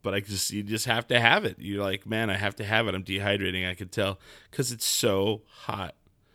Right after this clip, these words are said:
Um, and yeah, I mean, that was the Rio. The Rio was like an island unto itself, just a whole planet. Um, I don't, I don't know, man. I,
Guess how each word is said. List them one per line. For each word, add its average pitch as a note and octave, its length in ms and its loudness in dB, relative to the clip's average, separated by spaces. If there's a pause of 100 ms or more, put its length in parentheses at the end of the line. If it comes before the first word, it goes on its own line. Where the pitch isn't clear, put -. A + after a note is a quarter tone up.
(680)
Um, F#2+ 480 -2 (1300)
and F2+ 540 -4 (240)
yeah, A2 260 0 (160)
I G#2+ 100 -4
mean, G2+ 180 -2
that G#2 140 0
was A#2 140 0
the A2 140 -2
Rio. G#2+ 560 4 (320)
The A2+ 100 4
Rio C#3+ 300 6
was A#2 180 6
like G#2+ 220 2 (200)
an G#2+ 220 -2
island B2 440 2
unto A2 200 2
itself, G#2 280 -2
just F#2+ 260 -8
a G#2+ 40 -8
whole A#2+ 320 0
planet. A2 520 2 (920)
Um, F#2 460 2 (680)
I B2+ 80 6
don't, E3+ 160 4 (120)
I B2 80 0
don't E3+ 120 2
know, G#3 200 0
man. G#2+ 280 -2 (120)
I, B2+ 160 4